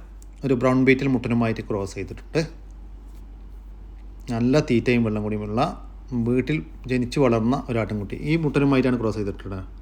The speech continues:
ഈ ബ്രൗൺ ബീറ്റിൽ മുട്ടനുമായിട്ടാണ് ക്രോസ് ചെയ്തിട്ടുള്ളത്. ഞാൻ ഇതിൻ്റെ ക്രോസിംഗ് വീഡിയോ ആവശ്യമുള്ളൊരു പാർട്ടിയുമായിട്ട് ബന്ധപ്പെട്ടാൽ മതി, അവർ അയച്ചു തരും. ഈ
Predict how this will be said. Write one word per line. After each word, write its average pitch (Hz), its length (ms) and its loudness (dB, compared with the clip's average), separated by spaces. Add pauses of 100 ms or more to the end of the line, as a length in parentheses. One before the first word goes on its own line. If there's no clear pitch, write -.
(140)
ഈ 113 40 -2 (320)
ബ്രൗൺ 110 240 0
ബീറ്റിൽ 110 240 -2
മുട്ടനുമായിട്ടാണ് 107 500 -4
ക്രോസ് 101 240 -6
ചെയ്തിട്ടുള്ളത്. 104 420 -6 (1120)
ഞാൻ 135 120 0
ഇതിൻ്റെ 135 180 8
ക്രോസിംഗ് 139 460 6
വീഡിയോ 147 320 12
ആവശ്യമുള്ളൊരു 131 520 6
പാർട്ടിയുമായിട്ട് 113 560 2
ബന്ധപ്പെട്ടാൽ 101 460 -4
മതി, 101 180 -4
അവർ 101 140 -4
അയച്ചു 92 240 -8
തരും. 117 180 -6 (2500)
ഈ - 20 12